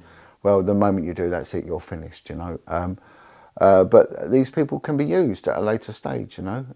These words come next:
They can, and the intelligence services, you know, this is how they work. So, um, what, what,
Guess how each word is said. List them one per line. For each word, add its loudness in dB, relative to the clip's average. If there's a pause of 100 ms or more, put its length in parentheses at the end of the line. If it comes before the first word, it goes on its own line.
They -2
can, -6 (380)
and 2
the 4
intelligence 0
services, 2
you 0
know, 2
this -4
is -12
how 6
they 6
work. 4
So, 6 (1500)
um, 8 (460)
what, 4
what, 6